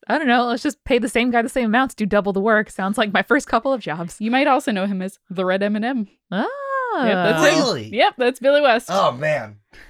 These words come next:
Speaker 3: The casting of this.
Speaker 1: Listen, I just figured out that, uh, uh, queer icon,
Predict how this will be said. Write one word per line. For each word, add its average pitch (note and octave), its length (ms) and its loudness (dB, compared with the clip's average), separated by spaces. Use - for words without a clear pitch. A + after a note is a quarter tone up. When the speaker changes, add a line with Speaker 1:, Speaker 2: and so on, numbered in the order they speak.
Speaker 3:
The E3+ 80 -8
casting F3+ 560 -4
of G#2+ 100 -8
this. G#2 260 -12
Speaker 1:
Listen, A#3 360 0
I A3+ 140 0
just B3 260 0
figured G3+ 300 0
out F3 360 2
that, E3+ 320 0
uh, D#3+ 380 -2
uh, E3 580 -4
queer C4+ 320 -2
icon, D#3 600 -4